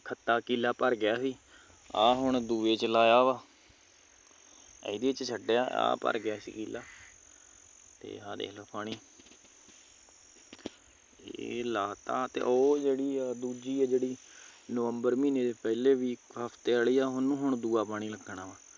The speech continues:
ਉਹਨੂੰ ਵੀ ਹੁਣ ਆਹ ਭਰ ਕੇ, ਭਰ ਗਿਆ ਜਿਵੇਂ, ਉਹਨੂੰ ਵੀ ਲਾਉਨੇ ਆ।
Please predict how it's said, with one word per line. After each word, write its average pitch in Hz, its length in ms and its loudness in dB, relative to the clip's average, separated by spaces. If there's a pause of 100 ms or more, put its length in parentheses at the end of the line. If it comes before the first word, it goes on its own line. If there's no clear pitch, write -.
(640)
ਉਹਨੂੰ 123 220 -6
ਵੀ 147 80 -2
ਹੁਣ 143 160 -4
ਆਹ 131 220 0
ਭਰ 139 160 -2
ਕੇ, 123 260 -2
ਭਰ 131 220 -2
ਗਿਆ 123 200 0
ਜਿਵੇਂ, 120 280 -2 (240)
ਉਹਨੂੰ 117 220 -2
ਵੀ 139 80 4
ਲਾਉਨੇ 123 340 2
ਆ। 135 80 -2